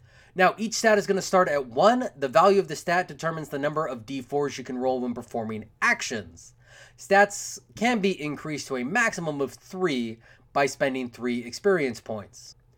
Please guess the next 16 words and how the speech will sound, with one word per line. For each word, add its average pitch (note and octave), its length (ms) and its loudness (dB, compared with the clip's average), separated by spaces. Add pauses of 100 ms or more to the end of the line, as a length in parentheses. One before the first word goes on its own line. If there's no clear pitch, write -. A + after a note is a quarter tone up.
(260)
For G3 280 6
health, F#3 420 4 (180)
every E3+ 220 2
character G3 260 2
begins G3 400 2
the G3 80 -4
game G#3+ 220 4
with G#3 160 4
four G3+ 380 6
health. E3 440 4 (460)
When C3+ 220 -2
you E3 120 -4
reach D#3 240 -4
zero, G3 640 4
you C#3+ 240 -6
die. A#2 600 4